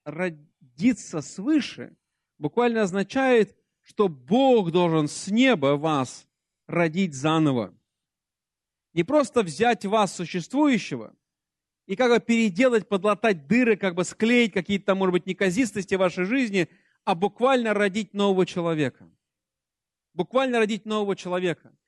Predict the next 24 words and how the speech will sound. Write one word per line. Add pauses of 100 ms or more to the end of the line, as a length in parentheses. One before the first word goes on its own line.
(240)
Бог
не
занимается (360)
реформацией
или
просвещением
или
тренингом
старого
человека. (1080)
Мы
умерли
для
греха. (440)
Он
берёт
и
рождает
нового
человека,
сотворённого
по
образу
уже